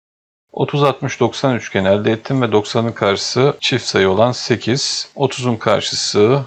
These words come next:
dört, altmışın karşısı dört kök üç.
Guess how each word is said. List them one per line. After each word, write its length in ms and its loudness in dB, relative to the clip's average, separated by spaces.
dört, 380 2
altmışın 440 0
karşısı 640 0
dört 240 2
kök 240 -4
üç. 380 -8